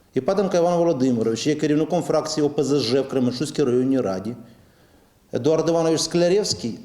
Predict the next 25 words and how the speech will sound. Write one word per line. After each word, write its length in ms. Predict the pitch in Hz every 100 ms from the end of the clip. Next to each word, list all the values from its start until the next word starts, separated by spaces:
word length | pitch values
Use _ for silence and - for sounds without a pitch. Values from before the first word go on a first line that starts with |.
| -
є 260 | 120 160
керівником 560 | 160 160 151 151 156 160
фракції 420 | 156 147 - 165
бют 340 | 131 107 95 -
в 60 |
Кременчуцькій 580 | - 123 123 165 - 151
районній 360 | 127 131 135 123
раді. 320 | 101 - 90 - - _ _ _ _ _ _ _ _ _ -
Зайшли 400 | 104 156 156 202
до 100 | 196
кабінету 680 | 202 185 190 151 135 - 151 - - - _ _ _ _
мого 580 | 147 151 127 151 147 - - - _
з 100 | 101
вимогою 760 | 139 180 170 147 131 165 185 180 - - - _ _ _ _
дати 300 | 113 165 165
їм 120 | 151
печатку, 680 | - 156 - 160 160 - 202 - - -
дати 280 | 156 156 151
їм 100 | 131
доступ 340 | 151 - 127
до 80 | 147
всіх 300 | - 175 - 117
документів, 760 | 143 147 156 143 143 143 - - - - _ 120
до 140 | 156
кабінетів, 800 | 160 127 147 139 135 135 180